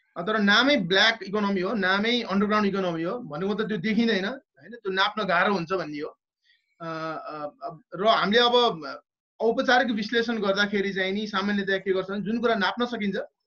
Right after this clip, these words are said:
त्यसको चाहिँ नि विश्लेषण चाहिँ त्यसमा आधारित हुन्छ। नाप्न, नाप्न नसक्ने भागको विश्लेषण चाहिँ त्यो कठिन हुन्छ, त्यसको तथ्याङ्कै हुँदैन, त्यही भएर हामीले त्यसलाई ब्ल्याक भनेका हौँ। त्यसलाई हामीले underground इकोनोमीलाई पनि हामीले measure गर्न सक्थ्यौँ भने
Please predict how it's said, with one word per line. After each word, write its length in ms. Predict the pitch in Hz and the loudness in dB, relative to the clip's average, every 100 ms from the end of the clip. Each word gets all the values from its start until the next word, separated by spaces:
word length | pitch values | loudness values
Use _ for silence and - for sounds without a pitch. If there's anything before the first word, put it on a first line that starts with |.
| _ - | _ -4
त्यसको 280 | 240 247 233 | -4 -4 -6
चाहिँ 240 | 226 214 | -2 -4
नि 200 | 226 226 - | -4 -8 -14
विश्लेषण 480 | - 202 208 202 196 | -14 -8 -6 -6 -8
चाहिँ 120 | 220 | -8
त्यसमा 300 | 226 196 208 | -10 -8 -2
आधारित 300 | 180 170 160 | 0 0 -4
हुन्छ। 180 | 135 135 - _ _ _ _ - | -12 -14 -20 _ _ _ _ -8
नाप्न, 280 | 175 196 214 233 185 160 143 156 | -2 0 2 0 0 -4 -6 -4
नाप्न 400 | 180 220 214 190 | -4 -2 -4 -4
नसक्ने 440 | 202 226 233 226 196 | -6 -6 -2 -2 -2
भागको 640 | - - - 147 175 196 | -8 -20 -12 -6 -4 -4
विश्लेषण 460 | 180 180 190 190 180 | -6 -6 -6 -6 -8
चाहिँ 140 | 208 | -8
त्यो 180 | 196 180 | -4 -4
कठिन 160 | 202 | -4
हुन्छ, 100 | 175 | -6
त्यसको 360 | 226 214 226 220 | -8 -10 -6 -4
तथ्याङ्कै 420 | 220 226 220 269 | -2 -2 0 -2
हुँदैन, 460 | 202 151 160 180 190 | -4 -6 -6 -2 -2
त्यही 200 | 190 220 | -4 -2
भएर 100 | 208 | -2
हामीले 200 | 165 160 | -2 -4
त्यसलाई 220 | 180 165 | -6 -4
ब्ल्याक 260 | 170 - 147 | 0 -2 -4
भनेका 220 | 143 147 | -18 -18
हौँ। 140 | 143 _ _ _ _ 247 | -20 _ _ _ _ -18
त्यसलाई 280 | - 196 190 | -4 0 0
हामीले 240 | 175 190 | 0 -2
underground 520 | 190 190 196 208 208 | -2 -4 -2 -2 -2
इकोनोमीलाई 480 | 196 202 196 196 196 | -4 -4 -4 0 0
पनि 140 | 208 208 | 0 -2
हामीले 280 | 180 180 | -4 -4
measure 160 | 185 202 | -4 -4
गर्न 360 | 185 180 196 190 - _ _ | -4 -2 -2 -2 -8 _ _
सक्थ्यौँ 360 | - 214 269 240 | -2 -2 2 0
भने 160 | 175 | 0